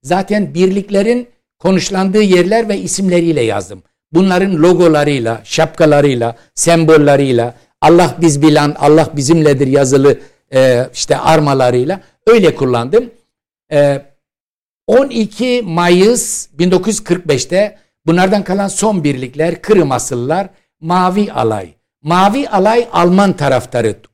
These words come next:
olan ama Ruslara karşı büyük kayıp verdiren ama Stalin ilerlemeye başlayınca da Mavi Alay'ın kendisi değil, bütün aileleri cezalandıran,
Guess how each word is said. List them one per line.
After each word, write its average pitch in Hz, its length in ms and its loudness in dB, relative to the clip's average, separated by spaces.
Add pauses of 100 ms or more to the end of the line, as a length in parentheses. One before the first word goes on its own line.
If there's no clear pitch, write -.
olan 135 420 -2 (360)
ama 196 380 -2 (200)
Ruslara 196 440 0
karşı 180 420 -8
büyük 208 280 -2
kayıp 160 400 -6
verdiren 123 460 -4 (340)
ama 160 280 -2
Stalin 240 600 -4
ilerlemeye 170 720 -2
başlayınca 156 640 0
da 196 200 -4 (320)
Mavi 180 420 0
Alay'ın 214 400 0
kendisi 190 580 -6
değil, 131 320 -4
bütün 214 420 -10
aileleri 196 680 0
cezalandıran, 143 960 -2